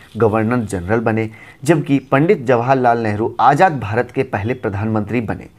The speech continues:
दिल्ली देश की राजधानी बनी और इस दिन दिल्ली में ही समारोह आयोजित किया गया, जहां नेता, स्वतंत्रता सेनानी इत्यादियों ने बढ़ चढ़कर भाग लिया और आज़ादी के जश्न को मनाया। अब क्या आप जानते हैं कि जब भारत आज़ाद हुआ था, तब भारत की पाँच सौ से ज़्यादा रियासतों का भविष्य भी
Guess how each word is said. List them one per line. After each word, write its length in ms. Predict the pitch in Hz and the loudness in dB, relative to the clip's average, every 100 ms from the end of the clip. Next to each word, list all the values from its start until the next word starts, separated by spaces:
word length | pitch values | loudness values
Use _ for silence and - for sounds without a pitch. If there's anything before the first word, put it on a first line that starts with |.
| _ _ - - _ 117 | _ _ -20 -20 _ 0
दिल्ली 320 | 160 202 214 | 0 2 2
देश 240 | 139 139 | 2 2
की 160 | - 151 | 2 2
राजधानी 460 | 101 95 104 123 | 2 -2 -2 -4
बनी 300 | 113 110 113 - - | -2 -2 -2 -6 0
और 220 | 180 175 190 | 0 2 0
इस 100 | 165 | 2
दिन 240 | 160 160 | 2 2
दिल्ली 280 | 135 156 196 | 4 4 4
में 120 | 165 | 2
ही 140 | 151 | 2
समारोह 520 | 165 131 117 120 - 101 | 0 -2 -2 0 -2 -4
आयोजित 320 | 95 113 123 | -6 -6 -6
किया 240 | 143 139 | 0 2
गया, 220 | 92 87 - - - 123 | 0 -8 -14 -20 -14 0
जहां 320 | 165 160 151 | 0 2 0
नेता, 360 | 131 127 143 135 | 0 0 0 0
स्वतंत्रता 580 | - 127 107 117 123 | -4 -8 -6 -4 -2
सेनानी 400 | 131 123 113 117 - | -2 -2 -2 -2 -4
इत्यादियों 440 | 123 - 156 135 135 | -6 0 2 2 0
ने 80 | |
बढ़ 220 | 120 117 175 | 0 0 0
चढ़कर 340 | 147 131 131 | -2 -2 -2
भाग 260 | 104 110 110 | -2 -2 -2
लिया 240 | 113 113 113 - - | 0 -2 -4 -14 -2
और 180 | - - | -2 0
आज़ादी 420 | 120 131 165 147 | 0 4 2 2
के 140 | 147 113 | 0 -2
जश्न 320 | 110 101 110 | -4 -6 -8
को 140 | 98 | -4
मनाया। 420 | 123 104 95 71 - _ _ - - - | -4 -2 -6 -8 -16 _ _ -20 -8 -2
अब 80 | 147 | -2
क्या 220 | - 156 | 2 2
आप 120 | 131 | 2
जानते 340 | 113 110 110 | 0 0 0
हैं 200 | 127 123 117 - | 0 0 -8 -4
कि 80 | 180 | 0
जब 180 | 202 151 | 0 0
भारत 360 | 110 151 156 101 | 0 -2 -2 0
आज़ाद 300 | 123 143 131 | 2 4 2
हुआ 200 | 120 120 | 2 0
था, 140 | 131 | -2
तब 260 | - 196 131 | 0 0 0
भारत 320 | 101 143 151 | 0 0 0
की 80 | 170 | -6
पाँच 340 | 170 113 131 | -2 0 0
सौ 120 | 139 202 | 2 0
से 100 | 180 | 2
ज़्यादा 240 | 147 139 | 2 2
रियासतों 460 | 123 120 120 117 127 | 2 0 -2 -4 -2
का 100 | 120 | -2
भविष्य 400 | 104 110 110 110 | -2 -4 -4 -2
भी 200 | 107 | -2